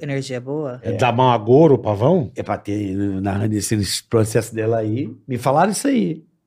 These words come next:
Speaker 3: Que pavão é um bicho que dá zica em fazenda, essas paradas.
Speaker 2: Mas não sabia, não.
Speaker 3: Bom, é coisa de crendice,
Speaker 1: Aí eu
Speaker 3: né?
Speaker 1: vou, vou
Speaker 3: Ah, não é.
Speaker 1: comprar uma cabritinha, quero comprar uma cabritinha.
Speaker 3: Cabrita.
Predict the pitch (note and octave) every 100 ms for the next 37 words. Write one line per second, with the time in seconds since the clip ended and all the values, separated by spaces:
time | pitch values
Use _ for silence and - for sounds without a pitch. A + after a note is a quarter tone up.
0 | _ _ _ - G#2 A2+ F#2+ A#2+ C#3 C#3
1 | - E3 D3+ G#2 C3 B2 G#2 G#2+ E2+ F#2
2 | G#2+ G#2+ - - - E2 D#2 - D3+ E3
3 | E3 D#3 E3 E3 F3+ F3+ D3 B2+ - -
4 | G2+ F#2 G2+ D3+ A3+ A#3+ - C4 A#3 A#3
5 | D4+ B3+ C3+ C#3 C#3+ B2+ - D3+ C#3 C#3+
6 | C3+ C3 B2 A#2+ G#2 G#2+ G#2 G2+ A2 C#3
7 | C3+ C3+ C3 C3+ C3+ - C3 C3+ B2 A#2+
8 | A#2+ A#2 A#2+ A2+ A#2+ - A#2 A2+ A2 -
9 | B2+ G#2 C3 C3+ - G2 F2